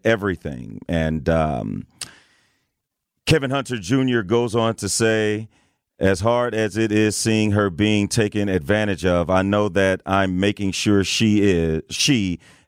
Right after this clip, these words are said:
as a person is okay, that it is the important thing, because eventually she's going to realize the craziness that's been going on." Wow. What,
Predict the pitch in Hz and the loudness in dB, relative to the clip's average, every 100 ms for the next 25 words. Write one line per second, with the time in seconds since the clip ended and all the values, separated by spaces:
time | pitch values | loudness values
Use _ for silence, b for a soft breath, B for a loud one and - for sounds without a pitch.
0 | - 92 98 95 - 90 - 120 110 87 | 0 2 2 0 -4 -4 -2 -2 -2 -2
1 | 85 73 95 87 92 - 117 104 95 82 | -2 0 0 2 0 0 0 2 0 0
2 | 90 87 98 98 95 92 80 90 85 - | 0 0 0 0 2 2 2 0 0 0
3 | 123 90 82 - 76 71 69 B B B | 0 0 -2 -2 -2 -2 -4 B B B
4 | 80 92 104 90 85 117 127 107 98 90 | 0 2 0 -2 -2 -2 -2 -2 -2 -2
5 | 101 92 107 113 107 95 87 107 95 90 | -4 -2 0 0 -2 -2 2 2 2 2
6 | 87 78 80 - 107 104 87 80 78 - | 0 -4 -8 -2 0 2 0 -2 -2 0
7 | 82 - 78 73 71 85 82 78 76 71 | 0 0 -2 0 2 2 2 2 0 0
8 | 69 58 - _ _ _ _ _ _ _ | -4 -8 -14 _ _ _ _ _ _ _
9 | _ _ _ _ _ _ _ - 78 76 | _ _ _ _ _ _ _ -2 0 2
10 | 73 71 65 - - 76 82 87 | 2 0 -4 -10 -8 0 2 2